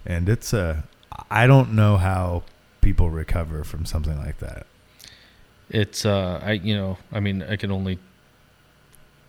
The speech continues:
Speaker 2: you know, guess from, and talking to friends, you know, or whatever, but it just takes a lot of support. You know what I
Speaker 1: Mm-hmm.
Speaker 2: mean? Um,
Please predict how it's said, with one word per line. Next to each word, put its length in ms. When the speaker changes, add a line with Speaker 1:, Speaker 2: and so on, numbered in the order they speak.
Speaker 2:
you 120
know, 160
guess 380
from, 400
and 280
talking 380
to 180
friends, 420
you 80
know, 120
or 120
whatever, 320
but 260
it 140
just 300
takes 460
a 120
lot 260
of 60
support. 600
You 120
know 80
what 100
I 40
Speaker 1:
Mm-hmm. 40
Speaker 2:
mean? 240
Um, 500